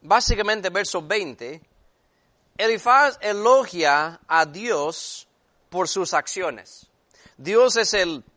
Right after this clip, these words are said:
el sujeto de la mayoría de las acciones en estos versículos.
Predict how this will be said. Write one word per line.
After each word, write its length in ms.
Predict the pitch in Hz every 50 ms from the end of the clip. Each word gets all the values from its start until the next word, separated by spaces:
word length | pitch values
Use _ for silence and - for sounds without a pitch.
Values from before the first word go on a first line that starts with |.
| _ _ _ _ _ _ _ _ _ _ _ _ _ - - -
el 160 | 160 170 151
sujeto 560 | - 196 180 - 185 214 226 - - 185 170
de 80 | 156 151
la 80 | 156
mayoría 380 | 160 160 175 175 170 170 214 226
de 60 | 226
las 160 | 196 175 151
acciones 580 | 160 - - - 226 214 190 175 156 156 156 -
en 80 | 147
estos 320 | 147 143 - - 147 127 117
versículos. 760 | 135 120 - - 196 - - 110 92 71 - - - -